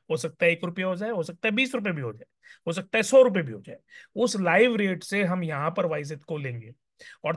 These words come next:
तमाम लोग जिनके पास Yscale, सॉरी, Yseth as a होल्डिंग कैपेसिटी में है और वो Yscale पे उसको कैपिटलाइज नहीं कर रहे हैं, यकीन मानिएगा वो पछताएंगे तो नहीं,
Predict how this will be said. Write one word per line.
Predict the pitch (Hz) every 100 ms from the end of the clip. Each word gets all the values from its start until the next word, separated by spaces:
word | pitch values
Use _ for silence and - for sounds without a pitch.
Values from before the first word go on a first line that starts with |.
| -
तमाम | 160 160 190 240 247 202
लोग | 190 185
जिनके | 156 165 170
पास | 160 147 156 156
Yscale, | 139 143 151 - 147 135 123 _ - 156
सॉरी, | 175 151
Yseth | 135 143 170 196 180 180 147
as | 156
a | 165 139 - - -
होल्डिंग | 185 214 240 202
कैपेसिटी | 170 165 165 156 156
में | 147
है | 147 170 196 - -
और | 165
वो | 160 147
Yscale | 170 175 - 170 165 170
पे | 170 165
उसको | 156 - 170
कैपिटलाइज | 165 135 143 151 165 160 156
नहीं | 165 190
कर | 160
रहे | 139 131
हैं, | 127 120 - - - 160
यकीन | 160 - 240 262
मानिएगा | 214 175 160 135 123 165
वो | 190
पछताएंगे | 180 170 - - 175 208 208
तो | 202
नहीं, | 202 160 160